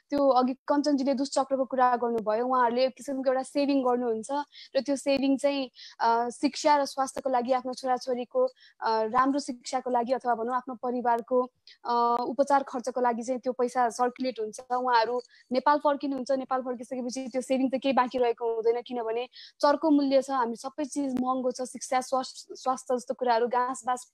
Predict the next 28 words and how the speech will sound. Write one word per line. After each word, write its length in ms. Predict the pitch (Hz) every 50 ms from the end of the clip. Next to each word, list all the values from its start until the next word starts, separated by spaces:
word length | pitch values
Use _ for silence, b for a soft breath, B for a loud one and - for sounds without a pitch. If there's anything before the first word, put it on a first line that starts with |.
| _ _
कपासको 380 | 247 247 - 247 254 - - 247
कुराहरू, 240 | - 254 247 240 220 214 220 233 254 247 - B B B B B _
त्यो 100 | 330 302
सबै 220 | - 339 302 381
चिज 180 | 370 370 339 294
महँगो 320 | 285 285 285 294 285 294
भएको 240 | 247 226 214 214 233
कारणले 380 | - 262 262 262 262 262 262 247
गर्दाखेरि 360 | 247 247 240 254 254 285 302
उहाँहरू 340 | 294 285 294 285 262 247 262
फेरि 260 | - 349 359 349 339
विदेश 280 | 262 277 240 277 277 -
जानको 260 | 262 240 240 - 240
लागि 180 | 240 240 240 247
ट्राई 240 | - - 247 240 240
गर्नुहुन्छ 360 | 240 233 233 233 233 - 269
र 140 | 262 254 233
बाहिर 260 | 214 220 220 226 226
जानुहुन्छ। 420 | 233 226 226 220 226 - 226 - 247 247 B B B B B B B B B -
अब 80 | 262
नेपालमा 460 | 294 285 302 302 320 311 311 311 320 311
नत्र 280 | 302 302 302 311 311
न्यूनतम 480 | 294 277 294 294 302 302 302 311 302 -
आयको 320 | 269 277 277 285 - 285
कुरा 220 | - 285 277 269 262
गर्ने 380 | 240 269 269 262 262 262 262
हो 60 | 240
भने 320 | 220 226 233 247 254 254